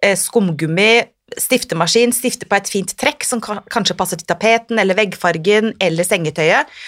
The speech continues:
som, og det klarer alle. Og så bare setter du den bak senga, forutsatt at senga da står mot en vegg, ikke sant? Eh, så en sengegavl er også veldig sånn som kan stramme opp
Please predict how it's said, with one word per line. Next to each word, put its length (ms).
som, 200
og 120
det 120
klarer 320
alle. 420
Og 60
så 100
bare 200
setter 360
du 60
den 160
bak 260
senga, 440
forutsatt 480
at 120
senga 320
da 100
står 240
mot 200
en 140
vegg, 200
ikke 180
sant? 320
Eh, 320
så 120
en 60
sengegavl 720
er 120
også 200
veldig 160
sånn 140
som 120
kan 120
stramme 680
opp 160